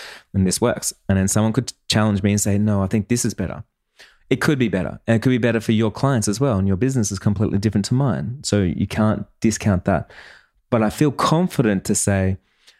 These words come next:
"I came to my conclusion because I've actually tested it in the real world. This is not from a book. This is real data. And from the best of my knowledge, from all the data that I can scrape together, this is what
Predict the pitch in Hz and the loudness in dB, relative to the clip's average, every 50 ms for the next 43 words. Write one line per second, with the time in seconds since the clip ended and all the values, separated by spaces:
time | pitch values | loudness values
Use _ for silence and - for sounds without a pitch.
0 | _ _ _ _ _ - 117 120 120 - 139 143 151 156 - 160 156 151 - 147 | _ _ _ _ _ -2 -2 0 0 0 0 0 0 0 0 0 -2 0 0 0
1 | 127 - - 113 107 101 107 104 101 110 98 - 101 98 101 92 101 98 - - | -2 0 0 0 0 0 0 -2 -2 0 0 0 0 2 0 0 0 -2 -2 -2
2 | - 104 98 - - 107 101 - - 104 78 - 98 98 92 95 98 98 92 90 | -2 -2 -2 -2 -2 -2 -2 0 0 -2 0 0 0 0 2 2 2 2 0 0
3 | 90 87 80 80 76 - - 104 98 104 101 107 107 - - 117 123 123 123 110 | 0 0 0 -2 -6 -4 -2 0 0 2 2 0 0 0 0 0 0 0 0 0
4 | 107 104 101 - - - - - - 110 104 - 107 104 92 - - - - _ | 0 -2 -2 -4 -10 -16 -10 -4 0 0 0 2 2 0 0 -2 -4 -8 -16 _
5 | _ _ _ - 95 101 107 110 117 123 123 127 135 139 139 - - 101 - 110 | _ _ _ -2 0 2 2 2 2 2 2 0 0 -2 -4 -6 -8 -4 0 2
6 | 98 98 98 95 95 101 107 - _ - - _ _ _ _ - 113 110 104 - | 2 2 2 2 0 0 -2 -4 _ -20 -20 _ _ _ _ -2 0 0 0 0
7 | - 110 107 104 95 - 123 127 135 - - 131 123 123 117 113 113 107 98 95 | 0 0 0 0 0 0 -2 -2 0 -2 -2 0 0 2 2 2 2 2 2 0
8 | 95 78 - - - - _ - 110 104 101 - _ _ _ - 117 127 139 139 | 0 -2 -4 -6 -10 -6 _ 0 0 0 0 -2 _ _ _ 0 2 2 2 2
9 | 139 139 135 131 120 123 113 107 110 104 104 101 92 101 95 - - 107 107 - | 2 0 0 0 0 0 0 2 2 0 0 0 0 -2 0 0 0 -2 0 0
10 | 117 110 - - - 113 104 - - - 120 113 110 76 64 60 60 - - _ | 0 -2 -2 0 0 0 0 0 -2 -4 -2 -2 -2 -2 -2 -4 -8 -10 -14 _
11 | _ _ _ _ - - _ _ - 107 104 110 123 135 135 - 117 104 98 95 | _ _ _ _ -20 -20 _ _ -2 0 2 2 2 2 0 0 2 2 2 2
12 | 98 98 - 104 101 101 - - _ | 0 0 0 0 0 0 0 -2 _